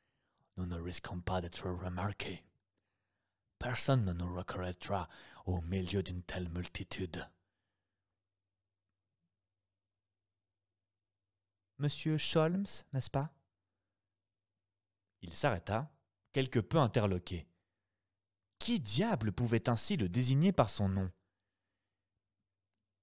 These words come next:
Une femme se tenait à ses côtés, une jeune fille, dont la mise très simple soulignait la silhouette distinguée et dont la jolie figure avait une expression inquiète et douloureuse.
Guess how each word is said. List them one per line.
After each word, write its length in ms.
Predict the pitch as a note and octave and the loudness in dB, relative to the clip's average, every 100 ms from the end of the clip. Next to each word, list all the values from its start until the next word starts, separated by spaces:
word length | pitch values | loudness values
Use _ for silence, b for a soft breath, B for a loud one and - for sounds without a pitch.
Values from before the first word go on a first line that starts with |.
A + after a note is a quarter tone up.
| - | 2
Une 160 | D#3 | 2
femme 420 | D#3 - G3+ F#3 E3 | 4 4 6 4 0
se 200 | - D3+ | 2 0
tenait 400 | - D#3 F3 D#3 | 2 2 2 2
à 40 | |
ses 160 | - D#3+ | 0 0
côtés, 440 | B2+ - G2+ F#2 b b b b b _ - | -2 0 -2 -2 b b b b b _ 2
une 200 | E3 D3 | 4 6
jeune 260 | C#3+ C#3 | 4 4
fille, 380 | A#2 - F#2+ E2+ _ _ _ _ | 0 -4 -6 -6 _ _ _ _
dont 280 | G#2+ G#2+ G#2 | -4 0 2
la 200 | G#2 G2 | 4 4
mise 440 | G2+ C3+ A#2+ F#2 F2 | 4 2 2 0 -4
très 160 | - A2+ | 0 0
simple 440 | - E3+ D3+ A2 | 2 2 2 -2
soulignait 480 | G#2+ C3 B2+ C#3 D#3 | -2 0 2 4 6
la 100 | A#2+ | 4
silhouette 560 | - C3 B2+ C#3 - A#2 | 2 0 2 2 2 0
distinguée 760 | G#2 C#3+ - C3+ A#2 B2 D#3 B B B | 0 -2 2 2 4 4 2 B B B
et 200 | B2 B2 | 6 6
dont 180 | A#2+ D3 | 6 6
la 140 | B2+ A2 | 8 8
jolie 240 | B2+ C3+ | 6 2
figure 520 | - A2 A2+ D#3 C3+ | 0 -4 2 4 4
avait 140 | A#2 A#2+ | 4 2
une 180 | B2+ | 2
expression 640 | B2+ - C3 A#2+ - C#3+ - C#3 | -2 0 0 0 0 -2 0 0
inquiète 680 | C#3+ - A2 G#2+ - - - | 0 2 2 2 -2 -4 2
et 160 | A2 | 2
douloureuse. 680 | G#2 A#2 A2 F2+ E2 D#2 F2 | 2 2 0 0 -4 -6 -10